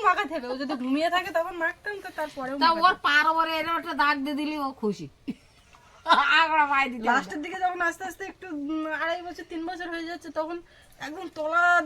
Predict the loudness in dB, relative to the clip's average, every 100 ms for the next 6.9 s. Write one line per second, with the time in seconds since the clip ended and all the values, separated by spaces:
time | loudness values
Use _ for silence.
0 | 0 -6 -4 -4 -2 -2 -2 -2 2 2
1 | 2 2 2 2 -2 -2 -2 -4 -2 -2
2 | -2 -6 -6 -6 -4 -2 -2 0 2 2
3 | 4 2 0 -4 -10 _ -20 _ _ _
4 | _ _ -20 _ -20 -20 -20 _ -20 -16
5 | -12 -12 -10 -10 -8 -8 -8 -8 -10 -10
6 | -10 -10 -10 -10 -12 -14 -16 -18